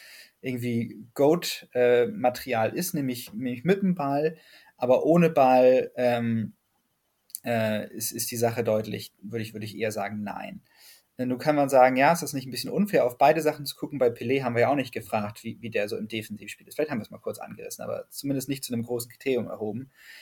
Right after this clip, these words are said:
Ich hätte jetzt aber gedacht, nein, aber angesichts der Tatsache, dass er ja nun doch bei aller Besonderheit jemand war, der in der Abwehr gespielt hat, müssen wir auch das Zweite ganz wichtig mit reinnehmen. Und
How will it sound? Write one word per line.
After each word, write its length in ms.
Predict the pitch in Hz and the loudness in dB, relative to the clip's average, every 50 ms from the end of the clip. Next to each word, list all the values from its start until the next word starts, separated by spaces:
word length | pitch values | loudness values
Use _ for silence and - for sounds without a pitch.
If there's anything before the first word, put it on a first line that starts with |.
| - _ _ | -20 _ _
Ich 60 | - | 0
hätte 60 | 151 | 0
jetzt 100 | 156 151 | 2 2
aber 120 | 120 135 139 | 0 0 2
gedacht, 180 | 135 131 - | 0 2 2
nein, 80 | 135 131 | 0 2
aber 200 | 123 120 - - | 2 2 2 2
angesichts 420 | 147 185 196 185 165 156 156 156 | 0 0 2 0 0 -2 -4 -2
der 100 | 143 131 | -4 -4
Tatsache, 440 | - - 147 147 147 - 139 - 139 | -2 0 -2 -2 0 -2 -6 -6 0
dass 160 | 123 120 113 | 0 0 0
er 80 | 123 117 | 2 -2
ja 80 | 120 | -2
nun 200 | 123 117 113 113 | -2 -4 -4 2
doch 340 | - 160 160 160 - - - | 2 2 2 2 -4 -12 -4
bei 140 | - 120 - | -2 -2 -2
aller 320 | - - 131 139 151 143 | -2 0 0 0 0 0
Besonderheit 720 | 127 123 117 131 139 143 131 123 113 113 113 113 117 113 | -4 -2 -2 -2 0 0 0 -2 0 0 0 0 0 -2
jemand 420 | - - 123 120 117 113 110 110 - | -6 -6 -4 -2 0 0 -2 -2 -4
war, 180 | 113 107 110 | -4 -2 -2
der 220 | 104 - 62 64 - | -4 -4 -8 -8 -6
in 80 | - | -4
der 80 | - - | 0 0
Abwehr 260 | 214 214 - 143 117 | 0 0 0 -2 -2
gespielt 480 | 104 104 - - - 107 104 101 104 - | -2 -4 -6 -8 -12 -14 -14 -14 -10 -8
hat, 180 | 120 117 117 _ _ _ _ - - _ _ _ - | -8 -8 -8 _ _ _ _ -20 -20 _ _ _ -4
müssen 280 | 131 143 151 151 143 135 | -2 -2 0 0 2 4
wir 80 | 120 | 4
auch 80 | 117 117 | 2 2
das 180 | - 113 113 | -2 -8 -6
Zweite 320 | - - 113 110 110 117 113 | 0 2 2 2 2 0 -4
ganz 260 | 113 110 107 110 - | -6 -8 -8 -8 -10
wichtig 300 | 110 104 - - 107 - | -10 -12 -12 -12 -12 -12
mit 140 | 107 101 107 | -10 -10 -8
reinnehmen. 520 | 104 98 95 92 95 90 - - - _ _ _ _ _ - - - _ _ _ _ | -8 -8 -8 -10 -10 -12 -14 -16 -18 _ _ _ _ _ -20 -20 -20 _ _ _ _
Und 460 | - 131 120 117 117 113 113 - - | 0 2 2 2 2 2 -2 -4 -10